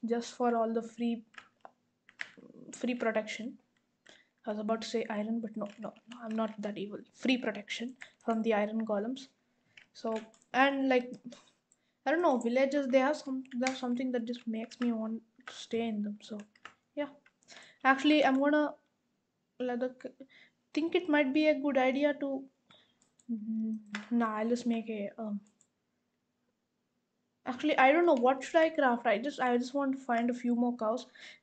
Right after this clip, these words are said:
and get this leather pant or whatever, and I can make a helmet. So we'll, wait, wait, so I can,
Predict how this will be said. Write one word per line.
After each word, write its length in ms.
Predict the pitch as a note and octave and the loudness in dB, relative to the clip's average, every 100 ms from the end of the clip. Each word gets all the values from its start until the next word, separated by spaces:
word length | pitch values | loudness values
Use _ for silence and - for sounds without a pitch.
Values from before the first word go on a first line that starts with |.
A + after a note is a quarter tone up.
| - | -6
and 160 | A#3+ | -2
get 160 | A#3 A3+ | 0 0
this 220 | A#3+ A#3+ | -2 -2
leather 420 | A3+ G#3 A#3+ A#3+ - _ | 2 4 2 0 -6 _
pant 440 | A#3 G#3+ A3+ A#3+ - - - | 0 0 -2 -6 -10 -20 -10
or 140 | A#3+ | -6
whatever, 420 | A3 A3+ A#3+ A#3+ | -4 -2 0 0
and 220 | B3 A#3 | 0 -4
I 40 | A3+ | -4
can 220 | A#3 A3+ | -2 -2
make 180 | A3+ A3+ | -2 -4
a 60 | |
helmet. 420 | G3+ G3+ A3 A3 A3 _ _ _ _ _ - | -6 -4 -4 -4 -8 _ _ _ _ _ -8
So 120 | - | -2
we'll, 160 | A#3+ A3 - - _ _ _ _ _ _ _ _ _ - | 0 0 -8 -18 _ _ _ _ _ _ _ _ _ -8
wait, 300 | B3+ A3+ A3 _ _ _ _ - - - _ _ - _ _ - | -6 -6 -8 _ _ _ _ -20 -20 -20 _ _ -20 _ _ 0
wait, 340 | C4 B3 B3 | 2 2 0
so 280 | - C4+ C4 - - _ _ _ - | 2 2 2 -8 -20 _ _ _ -4
I 300 | B3 C4 B3+ | -2 0 -2
can, 260 | B3+ B3 | -4 -4